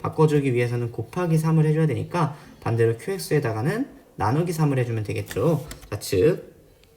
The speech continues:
삼분의 일의 큐엑스라고 쓸 수가 있는 겁니다. 그리고 뒤에는 나머지에는 어떠한 영향도 주지 않죠. 자, 결과적으로 정답은 몫은 삼분의 일 큐엑스,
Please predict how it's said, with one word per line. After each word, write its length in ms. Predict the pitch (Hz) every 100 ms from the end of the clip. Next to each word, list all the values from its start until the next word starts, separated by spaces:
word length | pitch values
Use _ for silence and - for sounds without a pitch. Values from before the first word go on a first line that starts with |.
| - - - -
삼분의 800 | - 170 175 170 165 165 165 -
일의 600 | - 165 131 - - - _ - _ -
큐엑스라고 920 | - 233 226 - - 151 151 104 107
쓸 180 | 107 -
수가 500 | 156 131 143 180 - -
있는 240 | 135 151
겁니다. 400 | 120 107 - - - - -
그리고 220 | 165 160
뒤에는 280 | 170 185 156
나머지에는 720 | 104 120 117 110 143 220 269
어떠한 320 | 117 - 180
영향도 500 | 120 113 113 156 240
주지 260 | 269 120 123
않죠. 560 | 82 - - 85 110 - - -
자, 300 | - - - -
결과적으로 600 | - 123 147 156 127 117
정답은 680 | - 104 117 117 - 175 247 - _ -
몫은 380 | - 110 165 165
삼분의 400 | 180 190 185 170
일 100 | 156
큐엑스, 440 | 123 113 -